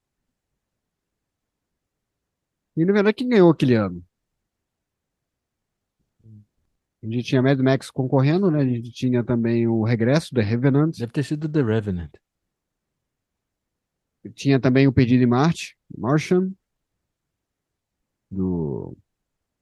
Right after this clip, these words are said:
Speaker 1: Ridley Scott. Ainda tem a Bridge of Spies, você tinha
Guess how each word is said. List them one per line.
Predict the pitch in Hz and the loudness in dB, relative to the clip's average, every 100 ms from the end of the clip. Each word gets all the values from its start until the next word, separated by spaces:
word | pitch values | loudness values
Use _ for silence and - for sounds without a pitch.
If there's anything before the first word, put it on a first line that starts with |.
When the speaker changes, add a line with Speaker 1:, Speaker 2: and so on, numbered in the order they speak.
| _ _ _ _ _ _ _ _ - | _ _ _ _ _ _ _ _ -10
Speaker 1:
Ridley | 95 101 | -6 -6
Scott. | - 143 170 - - _ _ _ _ _ _ _ _ _ _ _ - | -2 0 0 -2 -16 _ _ _ _ _ _ _ _ _ _ _ -6
Ainda | 123 | -2
tem | 143 | 2
a | 135 | 2
Bridge | 113 135 135 | 2 2 0
of | - | -4
Spies, | - 180 190 185 180 170 156 | -6 0 2 2 4 4 2
você | 135 | -2
tinha | 120 135 117 | -6 -4 -2